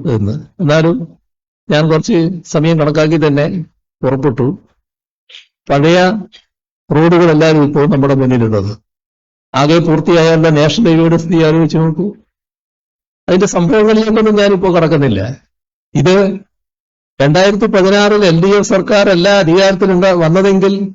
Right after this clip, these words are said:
രണ്ടായിരത്തി ഇരുപത്തൊന്നിൽ അതിന് തുടർച്ചയുണ്ടായില്ല എങ്കിൽ ഈ രീതിയിൽ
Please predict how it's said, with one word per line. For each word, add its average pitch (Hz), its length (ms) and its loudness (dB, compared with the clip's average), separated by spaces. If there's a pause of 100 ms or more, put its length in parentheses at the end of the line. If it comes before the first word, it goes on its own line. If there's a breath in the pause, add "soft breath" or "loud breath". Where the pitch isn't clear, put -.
(840)
രണ്ടായിരത്തി 185 460 0
ഇരുപത്തൊന്നിൽ 190 560 0
അതിന് 190 240 2
തുടർച്ചയുണ്ടായില്ല 190 760 0
എങ്കിൽ 190 340 0 (540)
ഈ 143 140 2
രീതിയിൽ 185 580 0